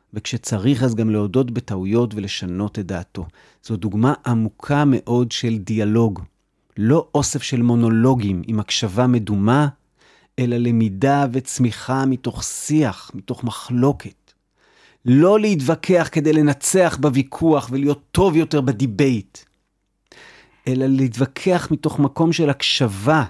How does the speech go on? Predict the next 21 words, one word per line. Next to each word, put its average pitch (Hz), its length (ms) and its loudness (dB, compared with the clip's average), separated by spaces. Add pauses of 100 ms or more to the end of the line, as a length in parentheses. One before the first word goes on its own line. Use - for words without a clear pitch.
הקשבה 139 400 -6
דרך 143 380 2
הלב 151 320 4
ולא 135 140 6
רק 147 120 4
דרך 143 320 2
האגו. 135 440 0 (840)
כן? 123 180 -2
ניסח 131 500 0
את 123 60 0
זה 127 100 2
רבי 123 180 4
אלעזר 131 280 2
בן 135 160 4
עזריה 123 360 2
במקום 131 360 2
אחר 135 220 0
שהוא 120 200 -2
אמר, 143 260 4 (420)
"עשה 180 480 2 (100)
אוזנך 135 520 2